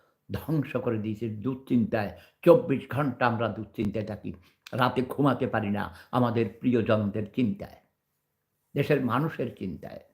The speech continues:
দেশের চিন্তায়। তুই দেশকে বিক্রি করে দিয়েছিস। ডক্টর ইউনূস তোকে আমি শেফুদা বলছি, তোকে ঝাড়ু মারতে মারতে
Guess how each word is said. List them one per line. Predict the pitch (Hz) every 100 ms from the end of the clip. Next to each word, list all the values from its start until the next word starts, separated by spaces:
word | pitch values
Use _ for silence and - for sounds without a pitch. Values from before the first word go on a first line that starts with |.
| -
দেশের | 135 151 160 -
চিন্তায়। | 101 87 - 53 - _ _
তুই | -
দেশকে | 101 165 170 - 160
বিক্রি | 113 147 - 180
করে | 165 135
দিয়েছিস। | 110 - - - - _ _ _ 101
ডক্টর | 135 - - 131 120
ইউনূস | 117 104 - - _ -
তোকে | 127 127 139
আমি | 135 127 151 160 156
শেফুদা | - 123 113 110
বলছি, | 101 101 - 107 98 - -
তোকে | 131 127 147 98
ঝাড়ু | - - 135 131 131
মারতে | 123 110 131 - - 120
মারতে | 101 98 175 - - 139 113